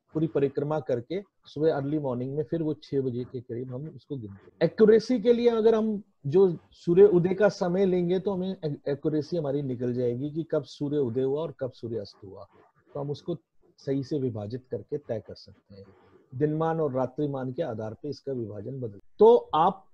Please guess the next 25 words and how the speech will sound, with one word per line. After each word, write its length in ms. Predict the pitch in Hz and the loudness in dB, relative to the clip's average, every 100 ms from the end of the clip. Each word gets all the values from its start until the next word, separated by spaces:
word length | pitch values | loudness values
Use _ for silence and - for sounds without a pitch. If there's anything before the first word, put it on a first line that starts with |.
| _ 151 | _ 4
ये 140 | 185 | 6
अच्छी 260 | 208 - 214 | 6 0 0
तरह 200 | 214 208 | 0 2
से 140 | 220 | 0
समझ 300 | - 180 185 | 0 -2 -2
गए 200 | 175 190 | 0 0
होंगे 260 | 185 175 185 | 0 0 0
अब 200 | 165 - | -2 -4
तक 160 | 185 - | -6 -4
कि 240 | 208 208 _ | -6 -6 _
कोई 300 | - 170 196 | 0 2 4
भी 160 | 208 226 | 2 0
ग्रह 440 | 156 120 127 160 170 _ _ - | 0 0 0 -2 -4 _ _ -8
राशि 440 | 127 127 127 - 196 | -2 -2 -2 0 4
में 160 | 208 | 6
तो 140 | 202 208 | 6 4
निश्चित 420 | 190 - 220 175 | 4 0 -6 -2
रूप 140 | 202 | -2
से 120 | 214 | 2
हमें 160 | 208 202 | 2 2
पता 240 | 190 196 | 0 0
चल 200 | 185 185 | 0 0
चुका 280 | 165 175 180 | -2 -4 0
होता 240 | 170 143 | 0 0
है 100 | 175 | -4